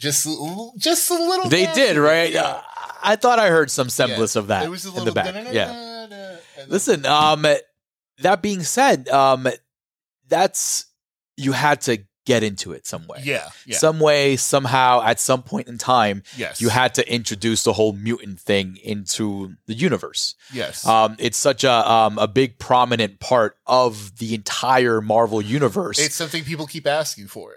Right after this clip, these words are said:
Speaker 1: As
Speaker 2: Yes.
Speaker 1: soon as, as soon as the rights went back to, to Marvel. Like,
Speaker 2: Yeah,
Speaker 1: it's
Speaker 2: it's like,
Speaker 1: just
Speaker 2: "Oh, let's, let's, like, let's get X-Men." But, you know, um, we'll talk later as to the next point of the phases. It looks like we're not getting any X-Men,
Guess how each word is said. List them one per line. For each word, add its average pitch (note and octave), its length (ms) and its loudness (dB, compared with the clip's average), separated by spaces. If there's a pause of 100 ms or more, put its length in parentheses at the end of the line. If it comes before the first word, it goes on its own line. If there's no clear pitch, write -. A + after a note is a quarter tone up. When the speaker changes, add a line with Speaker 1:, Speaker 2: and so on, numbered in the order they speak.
Speaker 1:
As C#3 140 0
Speaker 2:
Yes. A#2+ 160 2
Speaker 1:
soon F#3 140 -2
as, F#3 160 -2
as D#3+ 220 -2
soon F#3+ 260 -6
as F#3 180 -8
the E3+ 100 -4
rights D3+ 340 -2
went C#3 160 -10
back B2+ 300 0
to, A#2 300 -8 (160)
to C3 100 -12
Marvel. A2+ 560 -8
Like, A2 100 -4
Speaker 2:
Yeah, A#2+ 300 4
Speaker 1:
it's C3 100 0
Speaker 2:
it's C#3+ 60 0
like, C3+ 120 2
Speaker 1:
just C3 80 2
Speaker 2:
"Oh, C#3 240 0 (320)
let's, - 360 -2
let's, A#2 120 -2
like, A#2 140 -2
let's A#2 160 -4
get C3+ 140 0
X-Men." A#2 440 -2
But, D#3+ 300 0 (100)
you D3 140 0
know, C3+ 300 4
um, B2 420 2 (260)
we'll C3 200 4
talk D#3+ 260 2
later C#3 440 4
as A#2+ 320 2
to B2+ 60 0
the A#2 120 -4
next B2 220 -2
point A#2+ 260 -2
of G2+ 40 -14
the A2 80 -4
phases. D3 440 0
It B2 100 0
looks C#3+ 240 -2
like C#3 160 0
we're C3 80 0
not A#2 240 -2
getting A#2+ 380 0
any A#2 400 -4
X-Men, A2+ 720 -4